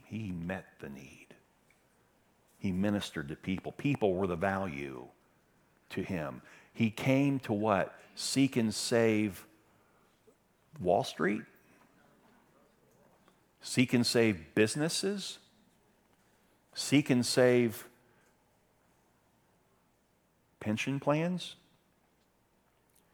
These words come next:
He came to seek and save lost people.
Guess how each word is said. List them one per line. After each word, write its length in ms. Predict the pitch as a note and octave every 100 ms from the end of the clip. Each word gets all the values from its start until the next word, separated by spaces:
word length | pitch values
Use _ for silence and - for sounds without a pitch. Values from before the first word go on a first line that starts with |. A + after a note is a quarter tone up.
| _ _ _
He 120 | -
came 320 | - - A#2+ A2+
to 100 | F#2
seek 340 | - A#2 A2
and 140 | F#2+
save 260 | - G2 F#2 F#2
lost 600 | F2+ F#2 G#2 A2+ - -
people. 480 | D#2 C#2+ - -